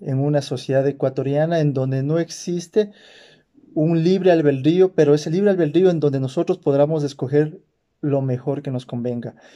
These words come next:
Es decir, podría ocurrir una anarquía, podría ocurrir revanchismos, podría ocurrir homicidios si la sociedad no se encuentra preparada para poder tener un arma.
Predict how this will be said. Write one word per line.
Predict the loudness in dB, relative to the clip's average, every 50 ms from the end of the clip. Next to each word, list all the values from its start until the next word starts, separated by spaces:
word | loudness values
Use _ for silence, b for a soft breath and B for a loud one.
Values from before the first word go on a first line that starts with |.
| b b b b b b _ _ _ _
Es | 0 0 0 0
decir, | 0 -2 -2 0 0 0 0 0 -4 _
podría | _ -2 0 2 2 4 4 4 6 4
ocurrir | 4 2 0 -2 -2 0 2 2 2
una | 2 0 0
anarquía, | 0 0 -4 -6 -6 -6 -2 -2 -2 -2 -2 -6 b b b b b b
podría | _ -2 -2 0 2 4 4 4
ocurrir | 2 2 2 4 4 4 4
revanchismos, | 2 0 0 -2 -2 -2 -2 -2 0 0 -2 -2 -2 -4
podría | -4 _ -2 0 2 4 4
ocurrir | 2 2 2 0 0 0
homicidios | 0 0 -2 -6 -6 -6 -6 -2 0 -2 -2 -2 -4 B B B B B B B
si | B -8 -2 0 2 4 4 4 2 2 -2 -6 -12 _ _
la | -2 -2 -2 -2
sociedad | -2 -4 -4 -4 0 2 2 2 2
no | 2 -2
se | -4 -4 -6
encuentra | -6 -4 -4 -4 -2 -4 -4
preparada | -4 -6 -6 -4 -2 -2 0 0 0 0 -2 -4 -6 b b b b b _ _
para | _ 0 0 0 0 -2
poder | -2 -2 -2 0 0 -2 -2 -4 -6 -10 _
tener | -6 -4 -4 -4 -4
un | -4 -4 -4 -4
arma. | -4 -4 -4 -6 -10 -12 -14